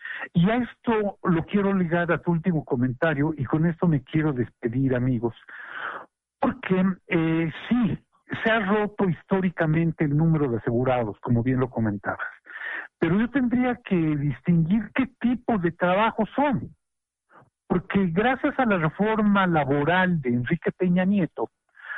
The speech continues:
bueno, las condiciones de precarización laborales, pues, son muy agudas. Y entonces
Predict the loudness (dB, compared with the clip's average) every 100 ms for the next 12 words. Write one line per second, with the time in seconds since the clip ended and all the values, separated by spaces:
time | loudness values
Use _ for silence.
0 | -6 0 2 2 0 0 0 2 2 2
1 | 0 2 -2 0 -2 0 0 -2 -2 -4
2 | -2 0 2 2 0 0 0 2 2 2
3 | 2 0 -4 -8 -16 _ _ _ _ -2
4 | 2 2 2 2 0 0 2 0 -2 -10
5 | -20 _ _ _ _ _ _ 2 2 4
6 | 2 2 2